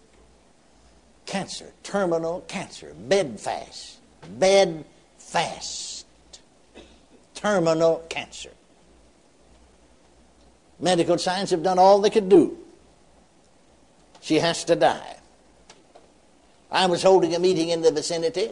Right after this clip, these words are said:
This lady was not a member of the church where I was preaching, but she had, that pastor had visited her, and she wanted me to come to pray for her. I went with the pastor one day.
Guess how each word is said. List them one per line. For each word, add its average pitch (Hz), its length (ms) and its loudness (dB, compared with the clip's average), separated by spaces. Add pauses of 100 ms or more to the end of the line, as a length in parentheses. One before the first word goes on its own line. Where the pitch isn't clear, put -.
(120)
This 160 160 -2
lady 170 240 4
was 160 160 0
not 175 200 -2
a 170 40 -2
member 180 340 -2
of 156 140 2
the 160 60 -8
church 175 320 -2
where 165 100 2
I 165 140 0
was 156 160 -4
preaching, 185 420 -2
but 151 240 -4 (1900)
she 175 200 0
had, 151 300 0 (140)
that 151 220 -2
pastor 160 380 -2
had 143 240 -2
visited 139 420 4
her, 165 140 2
and 139 260 -4 (640)
she - 180 2
wanted 170 280 6
me 175 120 4
to 160 80 0
come 165 320 0
to 160 60 -6
pray 170 240 4
for 139 140 0
her. 131 60 2
I 151 80 2
went 165 200 -2
with 160 120 -4
the 151 80 -6
pastor 147 440 -8
one 120 220 -8
day. 90 240 -14